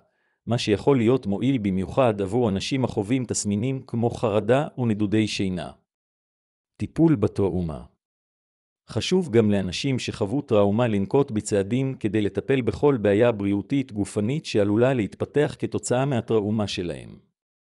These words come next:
זה יכול לכלול פנייה לטיפול בכאב כרוני, ניהול מחלות כרוניות ונקיטת צעדים להפחתת הסיכון לבעיות בריאות אחרות.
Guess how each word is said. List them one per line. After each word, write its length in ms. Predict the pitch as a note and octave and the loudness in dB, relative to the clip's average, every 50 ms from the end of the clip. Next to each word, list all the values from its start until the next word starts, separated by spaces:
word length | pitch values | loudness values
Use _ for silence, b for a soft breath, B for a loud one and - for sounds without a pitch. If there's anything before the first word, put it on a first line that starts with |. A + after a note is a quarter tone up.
| _ _ _ _ _ _ _ _ _ _ - | _ _ _ _ _ _ _ _ _ _ -10
זה 300 | - G2 A2 A2+ G#2 G2 - - | -2 2 2 2 2 2 -2 -4
יכול 360 | G#2 G2+ - - C#3 F3 E3+ | -4 -2 0 2 2 2 2
לכלול 360 | C3 - - G#2+ A2+ B2 B2+ - | 0 -2 0 2 2 2 2 0
פנייה 300 | - G2 G2 G#2 A#2+ C3 | -4 -4 -2 0 0 0
לטיפול 460 | B2+ G#2+ - - G2 - C3 C#3 C3 | 0 -2 -2 -4 -8 -2 0 0 0
בכאב 420 | A2+ G#2 - - A#2 A2 A2 G2+ | 0 -2 -2 0 0 0 0 0
כרוני, 540 | G2 - - - A#2 A#2+ A#2+ G#2+ G2 G2 G2+ G2 _ _ _ _ _ _ - | -4 -10 -4 0 0 2 2 2 0 -4 -6 -8 _ _ _ _ _ _ -8
ניהול 300 | - G#2 G2+ B2 D3 D#3 | -4 -2 0 0 0 0
מחלות 440 | C#3 A#2+ A2 - - G#2+ C3 C#3+ - | 0 -2 -2 0 0 0 0 0 -2
כרוניות 600 | - - A#2+ A2+ A#2+ B2 A#2+ G2+ G2+ G#2+ A2 - | -4 -2 0 2 2 2 2 2 0 0 -2 -4
ונקיטת 520 | G2 G#2+ G#2 G2 - G#2+ - - D3 D3+ D3+ | -4 -4 -4 -4 -6 -6 -2 0 0 0 0
צעדים 560 | - - - A2 G2+ G2 G2+ C3+ C#3 D3 C#3+ | -2 -2 0 0 2 2 0 0 0 0 0
להפחתת 580 | B2 G#2+ G2 - - - G#2 - - C#3+ C#3+ - | 0 0 -2 -4 -8 -8 -4 -2 -2 -2 0 -2
הסיכון 480 | A2 - - - - - C3+ C#3 C3+ | -4 -4 -6 -6 -4 -4 -2 -2 0
לבעיות 540 | B2 G#2 F#2+ G2 G#2 G2 G2+ A#2+ C3 B2+ - | -2 -2 2 2 2 4 4 2 2 0 -4
בריאות 420 | G2 G2 G#2 G#2 A2 B2+ B2 - | -6 -4 -4 0 0 0 0 -2
אחרות. 640 | A2 - - G2 E2+ D#2+ C#2 A#1+ - _ _ - _ | -6 -6 -6 -8 -8 -6 -8 -10 -10 _ _ -20 _